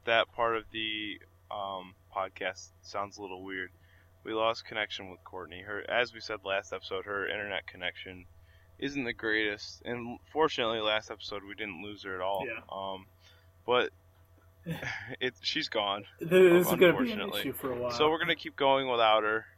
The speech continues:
Speaker 2: Yeah.
Speaker 1: Yeah, we'll, we'll do our best to fix the situation, but there's not much you can do with
Speaker 2: All right.
Speaker 1: college internet. So, um, next we have listener mail. Uh, we had a submission from Patty
Speaker 2: Mm-hmm.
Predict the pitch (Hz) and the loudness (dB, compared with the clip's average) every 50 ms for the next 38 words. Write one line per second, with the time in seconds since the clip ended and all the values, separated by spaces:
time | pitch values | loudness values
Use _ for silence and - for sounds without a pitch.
0 | _ _ _ - _ _ - - - - _ - _ _ _ - - - - _ | _ _ _ -20 _ _ -20 -20 -20 -20 _ -20 _ _ _ -20 -20 -20 -20 _
1 | _ _ _ - - 131 127 123 123 120 123 - - 135 151 147 131 131 - 147 | _ _ _ -12 -6 -2 2 2 2 2 0 -2 -4 -4 -4 -4 -4 -6 -12 -12
2 | 151 - 151 151 147 143 135 127 120 120 - - 110 - - 107 107 - - - | -12 -8 -4 0 0 0 2 0 -2 -2 -2 -14 -14 -8 -8 -8 -8 -10 -16 -18
3 | - - 92 - - 92 92 92 92 - - 95 95 92 90 87 90 85 - - | -18 -16 -16 -16 -14 -12 -10 -10 -10 -12 -12 -14 -16 -16 -10 -6 -6 -6 -6 -6
4 | - _ _ _ - - _ _ _ - - - 123 120 123 123 - - 120 - | -12 _ _ _ -20 -20 _ _ _ -14 -4 -2 -2 -2 -2 -4 -6 -6 -10 -10
5 | 107 107 101 113 107 98 98 - - 101 98 98 95 - 98 95 95 90 90 90 | -12 -10 -8 -8 -6 -6 -4 -2 0 0 0 0 -2 -8 -10 -10 -10 -8 -6 -8
6 | 92 - - - - - 92 90 87 92 _ _ _ - - _ _ _ _ - | -8 -10 -12 -16 -14 -8 -6 -6 -6 -8 _ _ _ -20 -20 _ _ _ _ -20
7 | _ - - 123 131 131 131 131 135 131 131 131 131 156 170 180 - - - - | _ -2 2 6 6 8 8 6 4 2 0 -2 2 4 4 4 2 -2 -2 -2
8 | - - 139 147 165 160 151 151 143 139 139 139 135 131 120 - - 120 120 139 | -4 -4 -2 -2 0 0 2 4 6 8 8 8 8 6 2 -4 -12 -4 0 0
9 | 139 - - - 135 131 127 123 120 117 113 113 113 113 127 - _ _ - - | 0 0 -2 -6 -6 -4 -2 -2 0 0 0 0 0 0 -2 -6 _ _ -20 -20
10 | _ _ _ - - 101 101 101 104 104 113 120 127 120 120 117 - - 123 120 | _ _ _ -10 -6 -4 -2 -2 -2 -2 -2 0 0 2 2 0 -2 -4 -10 -6
11 | 123 123 120 - - 127 123 120 120 120 _ - - 117 113 113 113 113 113 113 | -6 -6 -4 -4 -4 -6 -6 -6 -8 -12 _ -6 -2 0 2 2 2 2 0 0
12 | 113 113 113 113 - _ _ _ _ _ - - - 123 123 127 135 147 151 165 | -2 -2 -4 -8 -12 _ _ _ _ _ -10 -2 2 4 4 4 2 2 -2 -6
13 | 165 - - 143 139 123 165 | -8 -10 -10 -10 -8 -6 -8